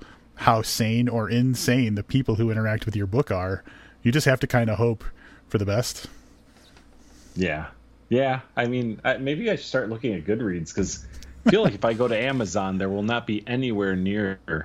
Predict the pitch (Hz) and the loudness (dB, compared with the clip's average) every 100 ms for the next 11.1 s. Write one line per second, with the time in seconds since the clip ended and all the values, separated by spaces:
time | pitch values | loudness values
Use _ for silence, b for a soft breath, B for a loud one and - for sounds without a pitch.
0 | - - 85 82 95 104 92 87 - 117 | -6 -4 -2 0 0 0 0 -2 -2 0
1 | 101 76 76 71 76 - 76 80 B B | 0 0 -2 -2 -2 0 0 -2 B B
2 | B B B B B - - - - - | B B B B B -20 -20 -20 -20 -20
3 | - - - - 131 127 127 113 104 104 | -20 -20 -4 0 2 2 2 2 0 0
4 | 113 104 - - - 139 107 101 101 98 | 0 0 -6 -12 -8 -2 0 0 0 0
5 | 95 98 104 90 90 92 - - - - | -2 -2 -2 -2 -4 -4 -8 -14 -20 -20
6 | - - - - - - - b b b | -20 -20 -20 -20 -20 -20 -20 b b b
7 | b b b 95 104 107 139 110 113 110 | b b b 0 0 2 0 0 0 -2
8 | 107 127 135 131 120 101 110 104 101 95 | -2 -2 -2 -2 -2 -2 -2 -2 -2 -6
9 | - - - 98 85 73 - - - 90 | -12 -16 -6 -4 -2 -4 -8 -4 0 0
10 | 82 80 - B B B B B 85 82 | 0 -6 -12 B B B B B -8 -6
11 | 78 | -6